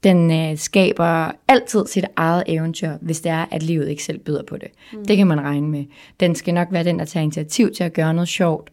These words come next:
Speaker 1: Og, altså, altså, hvis du er sammen med en løve, så får du det ret fantastisk.
Speaker 2: Mm.
Speaker 1: Den skal nok gøre det. Den elsker at leve stort og hader det kedsomme og ordinære.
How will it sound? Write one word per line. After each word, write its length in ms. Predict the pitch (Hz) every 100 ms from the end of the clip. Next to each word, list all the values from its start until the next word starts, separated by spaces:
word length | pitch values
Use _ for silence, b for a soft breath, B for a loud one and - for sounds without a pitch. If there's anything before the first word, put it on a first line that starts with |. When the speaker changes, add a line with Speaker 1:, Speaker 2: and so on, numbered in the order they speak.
| -
Speaker 1:
Og, 520 | 156 147 50 - -
altså, 300 | 160 156 151 B B B B _ -
altså, 200 | 160 147 151
hvis 160 | - 175
du 60 | 202
er 40 |
sammen 280 | 202 220 202
med 120 | 175
en 40 | 170
løve, 120 | 185
så 120 | 185
får 180 | 165 151
du 100 | -
det 160 | - - - _ -
ret 140 | 131
fantastisk. 680 | - 151 - - - - 208
Speaker 2:
Mm. 60 | 190
Speaker 1:
Den 160 | 180
skal 200 | 165 175
nok 200 | 165 156
gøre 220 | - 170 196
det. 140 | 165 156 B B B B B -
Den 120 | 185
elsker 420 | 208 220 226 233 220 214
at 100 | 175
leve 320 | 170 180 196
stort 500 | 202 - 226 175 160 -
og 120 | 160
hader 520 | 160 170 175 180 196 196 -
det 100 | -
kedsomme 640 | - 175 170 165 151 -
og 160 | - 113
ordinære. 540 | 135 147 147 147 -